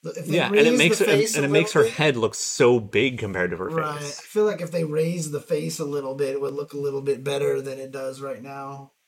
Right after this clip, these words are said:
Speaker 2: Yeah.
Speaker 1: So.
Speaker 2: And, yeah, and at least in terms of mainline, 'cause they're all in O two U M, right? Yeah.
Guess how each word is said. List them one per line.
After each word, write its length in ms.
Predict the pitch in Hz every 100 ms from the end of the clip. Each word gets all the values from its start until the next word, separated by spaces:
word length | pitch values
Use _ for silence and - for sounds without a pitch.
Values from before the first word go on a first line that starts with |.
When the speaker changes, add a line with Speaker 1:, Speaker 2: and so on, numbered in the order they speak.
| _ _
Speaker 2:
Yeah. 140 | - -
Speaker 1:
So. 460 | - - 127 147 131
Speaker 2:
And, 220 | 131 131 -
yeah, 240 | 131 101 -
and 140 | 131
at 80 | 139
least 220 | 165 165
in 60 | 131
terms 280 | 143 117
of 80 | 104
mainline, 520 | 104 95 92 104 107
'cause 200 | 107 110
they're 180 | 110 127
all 280 | 135 135 127
in 280 | 120 113 107
O 160 | 113
two 200 | 101 104
U 200 | 92 90
M, 100 | 101 - _ _ _ _ _ _ _ -
right? 320 | 101 120 120 _ _
Yeah. 260 | 139 107 -